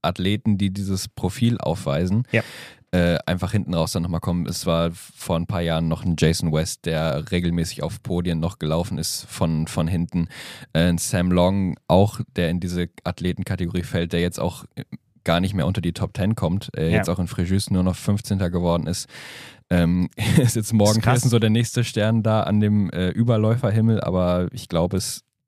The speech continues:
Speaker 1: dafür ist er einfach auf dem Rad, muss er da mehr investieren.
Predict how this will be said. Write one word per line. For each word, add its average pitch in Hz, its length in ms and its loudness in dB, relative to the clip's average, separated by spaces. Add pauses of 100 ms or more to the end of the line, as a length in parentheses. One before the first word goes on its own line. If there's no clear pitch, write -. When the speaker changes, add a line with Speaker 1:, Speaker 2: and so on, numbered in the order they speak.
(120)
Speaker 1:
dafür 92 440 0 (380)
ist - 160 -2
er - 100 -4
einfach 95 320 0
auf - 180 -4
dem 95 140 -2
Rad, 92 400 0
muss 98 300 -4
er 92 80 0
da 87 100 0
mehr 85 140 0
investieren. 90 520 -4